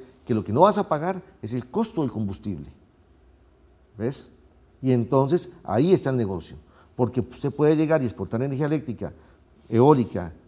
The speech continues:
solar, geotérmica, eo-, eh, hidroeléctrica en Costa Rica a precios que estén por debajo del costo variable de generación.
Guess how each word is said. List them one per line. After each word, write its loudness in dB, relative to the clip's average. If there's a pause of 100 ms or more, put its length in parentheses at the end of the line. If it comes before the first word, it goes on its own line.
solar, 0
geotérmica, -2
eo-, 2
eh, -2
hidroeléctrica -4
en -6
Costa -2
Rica -4 (540)
a -4
precios 2
que -12
estén -4
por 0
debajo 0
del -2
costo -6
variable 2
de 0
generación. -6